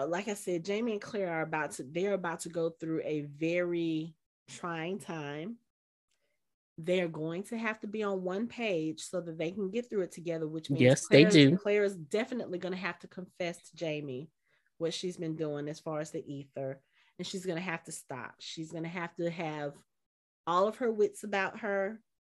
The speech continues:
Speaker 1: so that she can deal with what's about to come, 'cause something tells me a shitstorm is about to happen. And damn Christies, I told you the Christies are causing chaos.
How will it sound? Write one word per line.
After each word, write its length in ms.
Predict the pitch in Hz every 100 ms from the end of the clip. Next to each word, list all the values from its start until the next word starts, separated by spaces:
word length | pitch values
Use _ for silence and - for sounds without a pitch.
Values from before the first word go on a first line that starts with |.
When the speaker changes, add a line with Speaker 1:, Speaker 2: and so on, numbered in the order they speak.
| _ _ _ _ -
Speaker 1:
so 220 | - 190
that 120 | 180
she 140 | -
can 220 | 202 165 165
deal 240 | 170 190
with 200 | 180 175 170
what's 380 | 160 165 160 -
about 280 | 165 151 175
to 80 |
come, 360 | 160 - 160 156
'cause 240 | - 151
something 300 | - 175 175
tells 400 | 180 175 160 160
me 180 | 160 156 -
a 160 | 147
shitstorm 800 | 147 - - 196 - - 151 143
is 80 | 139
about 240 | 139 127 -
to 80 |
happen. 460 | 143 - - - - _ _ _ _ _ _ _ _ _ _ - - _ _ _ _ _ _ _ - - _ - - _ _ _ _ _ _ _ - - _ - - - _
And 180 | 185 180
damn 340 | 151 165 202
Christies, 460 | 240 339 339 254 175
I 100 | 165
told 360 | - 294 330 262
you 60 |
the 80 | 214
Christies 460 | 202 151 156 190 196
are 60 |
causing 380 | 202 233 262 277
chaos. 720 | 285 294 185 147 175 - -